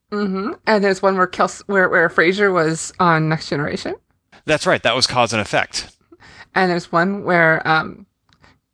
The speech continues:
Speaker 1: uh,
Speaker 2: Oh, oh, uh,
Speaker 1: The Vulcan.
Speaker 2: Li-, Lilith.
Speaker 1: Oh, Lilith was also on, um, Enterprise.
Speaker 2: No, no, Lilith was on T N G. Uh,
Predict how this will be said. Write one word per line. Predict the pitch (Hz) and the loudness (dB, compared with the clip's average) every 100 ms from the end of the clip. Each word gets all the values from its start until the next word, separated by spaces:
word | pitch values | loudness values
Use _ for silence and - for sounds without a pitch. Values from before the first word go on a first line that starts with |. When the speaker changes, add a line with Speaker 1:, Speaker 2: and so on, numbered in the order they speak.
| _ - | _ -4
Speaker 1:
uh, | 175 165 156 - _ _ - 180 | -2 -2 -4 -10 _ _ -16 -2
Speaker 2:
Oh, | 165 175 143 | 2 4 2
oh, | 165 180 123 175 _ 147 | 2 2 0 -2 _ 0
uh, | 147 135 131 - - _ _ | 2 4 2 0 -6 _ _
Speaker 1:
The | 190 | -2
Vulcan. | 165 156 | 0 2
Speaker 2:
Li-, | 185 127 151 | 2 2 2
Lilith. | 208 139 85 - - _ _ _ _ _ - | 2 2 -2 -8 -12 _ _ _ _ _ -2
Speaker 1:
Oh, | 214 | 2
Lilith | 180 175 220 | 4 4 2
was | 220 | 2
also | 185 180 175 190 - - _ | 2 2 -2 -6 -8 -18 _
on, | 190 170 175 208 | 2 4 2 -2
um, | 190 175 165 156 165 - - - - | 0 0 0 -4 -10 -16 -20 -16 -2
Enterprise. | 165 160 - - - _ _ | 0 0 -2 -4 -14 _ _
Speaker 2:
No, | 175 156 | -2 0
no, | 185 175 | 2 2
Lilith | 135 196 208 | 2 2 2
was | 160 131 | 0 2
on | 139 127 123 | 2 2 -2
T | - 175 156 | -4 0 2
N | 123 | 0
G. | 113 190 117 87 | 0 0 0 2
Uh, | 110 110 107 101 | 2 2 2 0